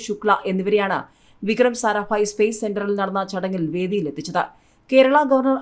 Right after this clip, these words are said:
ആരിഫ് മുഹമ്മദ് ഖാൻ, മുഖ്യമന്ത്രി പിണറായി വിജയൻ, കേന്ദ്രമന്ത്രി വി മുരളീധരൻ തുടങ്ങിയവരും ചടങ്ങിൽ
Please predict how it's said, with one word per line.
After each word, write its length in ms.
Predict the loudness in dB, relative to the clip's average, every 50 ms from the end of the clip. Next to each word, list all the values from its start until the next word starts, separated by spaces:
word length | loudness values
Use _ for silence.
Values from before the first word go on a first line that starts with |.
| 2
ആരിഫ് 360 | 2 4 4 2 0 -4 -6 -8
മുഹമ്മദ് 380 | -6 -4 -4 -4 -4 -4 -2
ഖാൻ, 160 | -2 -2 -2 -4 -8 -12 _ _ _ _ _ _ -6
മുഖ്യമന്ത്രി 400 | -2 0 0 0 2 0 0 -2
പിണറായി 360 | -2 -2 0 0 0 0 0
വിജയൻ, 400 | 0 -2 -2 -2 -2 -4 -4 -8 -6 0 0
കേന്ദ്രമന്ത്രി 520 | 2 2 2 0 0 0 0 0 0 0
വി 180 | 0 -2 -2 0
മുരളീധരൻ 540 | 0 0 0 0 0 -2 0 -2 -4 -4 -4 -4
തുടങ്ങിയവരും 460 | -2 -2 0 2 0 0 0 0 -2
ചടങ്ങിൽ 320 | -2 -2 -2 -2 -4 -4